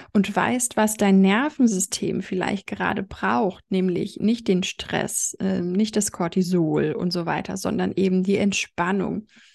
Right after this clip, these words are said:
dann sind das natürlich auch Nebeneffekte, die du mit der Arbeit des inneren Teams, mit deinen Anteilen hast, wenn du weißt, dass dich das unfassbar stresst, dass es für dich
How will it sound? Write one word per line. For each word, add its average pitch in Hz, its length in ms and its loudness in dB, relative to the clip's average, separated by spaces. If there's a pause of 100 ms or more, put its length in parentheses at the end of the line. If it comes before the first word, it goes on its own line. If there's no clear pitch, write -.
(200)
dann 196 180 4
sind 196 220 2
das 196 180 2
natürlich 240 520 -4
auch 214 340 -2 (800)
Nebeneffekte, 196 1120 4
die 214 200 2
du 202 120 2
mit 190 160 0
der - 160 -2
Arbeit 226 340 0
des - 380 -2
inneren 196 400 2
Teams, 254 420 -6
mit 196 160 0
deinen 175 180 0
Anteilen 247 680 0
hast, 214 420 -2 (800)
wenn 208 200 6
du 202 140 6
weißt, 202 460 0
dass 214 140 0
dich 208 200 -4
das 208 300 -4
unfassbar 269 640 0
stresst, - 680 -2 (920)
dass 208 160 -2
es 214 120 0
für 214 120 2
dich 247 400 2